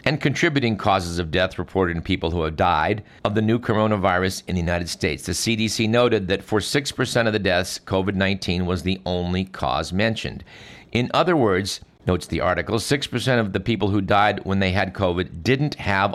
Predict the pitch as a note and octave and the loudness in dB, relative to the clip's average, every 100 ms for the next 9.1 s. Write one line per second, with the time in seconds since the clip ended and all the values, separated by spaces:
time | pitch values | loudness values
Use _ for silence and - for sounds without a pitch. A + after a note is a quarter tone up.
0 | - F#2+ G2 F#2+ G2 G2+ G#2+ F#2 F2+ - | -2 -2 0 0 0 0 -2 0 -2 -2
1 | G2 - A2+ A2+ - - F#2+ G2+ F2 - | -4 0 2 2 0 0 2 2 -2 -2
2 | F2+ G#2 G2+ G2 E2+ F#2+ - - F2+ E2+ | 0 2 0 0 0 -2 -4 -2 -2 0
3 | F#2 F#2+ - - - F2+ G#2+ - F2 F2 | 0 -2 -4 -6 -2 2 2 0 -4 -2
4 | D#2+ F2 - - - G2+ B2 C#3 - G#2+ | -2 -2 -6 -6 -2 2 2 0 -2 -6
5 | - A2 G#2+ G#2 G#2 - - E2+ G#2 G#2+ | 0 2 4 2 0 -6 -4 0 2 2
6 | A2 G2+ - F#2 - F#2 E2+ E2+ - F#2 | 0 -2 0 0 0 -2 -2 -2 -2 -2
7 | G2 E2 F2 E2 - G2+ G2+ G#2 - E2+ | -2 -2 -4 -6 -2 -2 0 -2 0 0
8 | F2 - F#2 - A2 G2+ - - - - | 0 -2 -4 -2 0 0 -4 -8 -8 -8